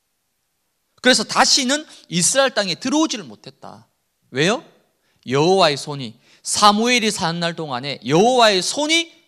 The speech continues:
블레셋을 막았다는 겁니다. 사무엘 한 사람, 언약 붙잡은, 복음의 비밀을 아는, 영원한 축복을 누리고 있는 이 사무엘 한 사람 때문에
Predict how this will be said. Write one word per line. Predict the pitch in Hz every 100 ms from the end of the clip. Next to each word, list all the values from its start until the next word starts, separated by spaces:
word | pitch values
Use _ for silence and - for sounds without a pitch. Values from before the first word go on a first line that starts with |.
| _
블레셋을 | 127 123 135 135 120
막았다는 | 120 170 - 101 90
겁니다. | _ _ _ _ _ _ _
사무엘 | - - 160 160 170
한 | 135 110
사람, | 113 104 _ _ _ _ _ _ _ _ -
언약 | 220 208 -
붙잡은, | 135 156 131 107 92 _ _ _ _ _ _ _ _ _
복음의 | - 185 220 208
비밀을 | - 190 208 220 170
아는, | 117 123 117 _ _ _ _ _ -
영원한 | 156 185 208 226 226
축복을 | 254 269 233
누리고 | 208 247 190
있는 | 156 185 143 - -
이 | 233 254 262
사무엘 | - 220 220 226 208
한 | 202 190
사람 | 240 208 196
때문에 | 175 156 196 139